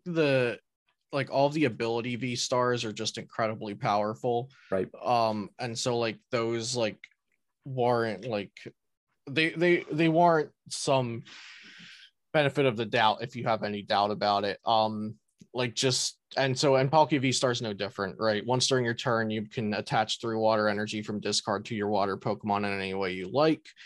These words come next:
Speaker 1: Um, it is from discard, so they have to get there, but this format has no problem with that because of Quick Ball, Ultra Ball research.
Speaker 2: Mm-hmm.
Speaker 1: Um, and then the attack, Spatial Swell, sixty plus for each benched Pokemon. Um, so it's not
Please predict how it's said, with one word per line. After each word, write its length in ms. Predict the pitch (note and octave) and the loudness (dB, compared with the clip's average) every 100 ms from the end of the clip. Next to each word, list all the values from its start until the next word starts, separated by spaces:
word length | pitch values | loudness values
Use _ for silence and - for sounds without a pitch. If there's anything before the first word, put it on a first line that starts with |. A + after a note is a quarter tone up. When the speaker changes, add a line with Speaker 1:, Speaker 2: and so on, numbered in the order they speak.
| - _ - | -20 _ 2
Speaker 1:
Um, 300 | A2+ A2 A#2 | 4 4 0
it 140 | B2 | -2
is 140 | A#2+ | -2
from 200 | - A2 | -4 -4
discard, 500 | G#2+ D3 - D#3+ D3 | 0 0 0 2 0
so 120 | C3+ A#2+ | 0 -2
they 100 | A2+ | 0
have 180 | G#2+ - | -2 -4
to 60 | |
get 280 | G#2+ - C3 - | -2 -2 0 0
there, 200 | B2+ B2+ | 2 2
but 220 | B2 G#2+ | 0 -2
this 160 | G#2+ - | -4 -6
format 520 | B2 A#2 A2+ G#2+ G2+ | -4 -2 0 -2 -2
has 260 | - G2+ A2 | -4 -4 -4
no 140 | G2+ | -8
problem 440 | - A#2+ A#2 A#2+ | -2 2 2 2
with 140 | A2+ G#2+ | -2 0
that 240 | A#2 A2 | 0 0
because 240 | G#2 - A2+ | -4 -10 -8
of 160 | F#2 | -10
Quick 180 | - A2 - | -10 -10 0
Ball, 320 | G#2+ G#2 G#2+ | 0 2 0
Ultra 240 | G#2+ - | -4 -6
Ball 300 | A#2+ G#2+ G#2 G2+ | 0 2 2 -2
research. 720 | B2+ B2+ - A#2+ A#2 - - - - A2 | -2 -2 0 0 -2 -8 -8 -14 -10 -6
Speaker 2:
Mm-hmm. 240 | G2 F#2+ - A2 | -6 -8 0 4
Speaker 1:
Um, 280 | G#2 G#2 G#2 | 4 2 -4
and 120 | A#2+ | -4
then 100 | A#2+ | -4
the 80 | A2+ | -2
attack, 380 | G#2+ - B2 - | -4 0 0 0
Spatial 460 | - A#2+ A2+ A2+ G#2+ | -4 -2 -2 -2 -2
Swell, 540 | - A2+ A2 G#2+ - - - - | -2 0 2 2 -2 -12 -20 -8
sixty 360 | - A2+ - | -4 -4 -4
plus 400 | A2 - A2+ - | -6 0 0 2
for 300 | - A2 G#2 | -2 -4 -4
each 300 | - A2 - | -6 -8 -6
benched 360 | A2+ G2 - - | -4 -2 -4 -6
Pokemon. 720 | - A2+ C3+ B2+ C3 C3 C3 - | -4 -2 0 0 2 0 -4 -2
Um, 240 | A2 G#2+ G2+ | 0 2 0
so 120 | B2 | -4
it's 140 | A2 | -2
not 180 | A2 G#2+ | -2 -2